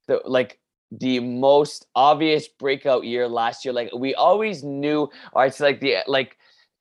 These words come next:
we would talk about him, you know, as a good player, a decent player, a guy who was smart, you know, like, uh, would, would make an impact on the defensive side of the ball. But last year, like, he was playing with something to prove, um, and he proved a lot. He was playing like,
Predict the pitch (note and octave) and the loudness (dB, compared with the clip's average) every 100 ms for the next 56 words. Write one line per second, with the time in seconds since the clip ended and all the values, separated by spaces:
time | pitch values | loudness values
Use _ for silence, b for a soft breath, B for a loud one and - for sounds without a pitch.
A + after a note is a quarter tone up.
0 | _ - E3 F3+ F3+ G3 F3+ F#3 F3 F3 | _ -8 -2 -2 0 2 2 2 0 2
1 | E3 E3 D#3+ D#3+ - C#3+ D3 C#3+ C3 A2+ | 4 2 0 -6 -10 -2 2 2 0 -6
2 | D3+ D3+ - D#3 C#3+ C#3 B2+ C3 C3 C3+ | -2 -2 -2 -2 0 0 -2 -10 -12 -14
3 | C#3 C3+ B2 A2 A#2+ C3+ C3+ C#3+ C#3 C3+ | -2 0 0 2 0 2 -6 -8 -6 4
4 | B2+ C3 C3 - C3 B2 A#2+ A2+ _ b | 6 6 4 2 -4 0 0 -2 _ b
5 | b b B2 A#2 A2+ A2 A#2 A#2 B2 B2 | b b -4 0 0 0 -4 -8 -10 -10
6 | C3+ E3+ F3 D#3+ D3+ D#3+ D3+ C#3+ C3+ C#3+ | -8 -6 -4 -6 0 0 0 -4 -4 -6
7 | D3 C#3+ B2+ C3+ C3 B2 A2+ B2+ B2+ A#2+ | -6 -8 -2 2 2 0 2 2 2 -2
8 | C3 C3+ F3+ - F#3+ D3+ - - D#3+ F3+ | 2 2 0 -4 -6 -6 -8 -12 -8 -4
9 | F#3 - E3 D3+ D3 C#3 D3+ B2+ C#3+ B2+ | -4 -4 -2 -2 -2 -6 -4 -4 -6 -10
10 | C3+ _ C#3 C#3 C3+ B2 B B B - | -14 _ -6 -4 -4 -8 B B B 2
11 | B2 A#2+ A#2 - B2 D3 C3+ - C#3+ A#2+ | 4 4 2 -2 -4 -4 -10 -8 -8 -6
12 | A2 G#2+ G2+ - C#3 D3 _ D3 C3+ C3 | -2 -2 -2 -4 -6 -6 _ -2 0 -2